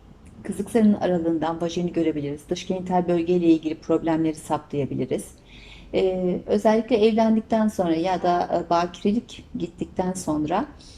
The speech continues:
e, normal vajinal muayeneyi,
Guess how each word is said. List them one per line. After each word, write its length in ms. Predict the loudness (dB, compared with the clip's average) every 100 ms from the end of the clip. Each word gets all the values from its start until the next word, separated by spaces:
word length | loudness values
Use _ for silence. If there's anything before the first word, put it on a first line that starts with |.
| -20 -6
e, 460 | 0 2 0 -2 -8 -14 -20 -20 -20 0
normal 580 | 6 6 6 4 2 0
vajinal 400 | 0 2 2 2
muayeneyi, 560 | 0 0 0 -2 -4